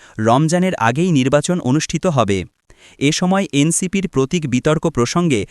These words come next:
তিনি জানান, সাংবিধানিক আইন ও বিধি অনুযায়ী প্রতীকের তালিকায় শাপলা নেই, তাই এনসিপিকে সেই প্রতীক দেওয়া যাচ্ছে না।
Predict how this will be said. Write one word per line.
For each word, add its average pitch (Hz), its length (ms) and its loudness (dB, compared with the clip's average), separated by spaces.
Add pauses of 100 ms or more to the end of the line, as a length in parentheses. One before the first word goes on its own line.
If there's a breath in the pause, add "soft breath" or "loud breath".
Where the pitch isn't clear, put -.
(160 soft breath)
তিনি 151 220 2
জানান, 113 340 2 (280 loud breath)
সাংবিধানিক 170 800 -2
আইন 139 320 2
ও 151 120 0
বিধি 120 320 -2
অনুযায়ী 127 460 0 (260 soft breath)
প্রতীকের 180 480 -2
তালিকায় 117 560 0
শাপলা 175 500 -2
নেই, 110 220 2 (400 loud breath)
তাই 143 200 2 (100)
এনসিপিকে 151 680 -2
সেই 151 280 0
প্রতীক 139 380 -2
দেওয়া 120 200 4
যাচ্ছে 120 380 0
না। 101 140 -2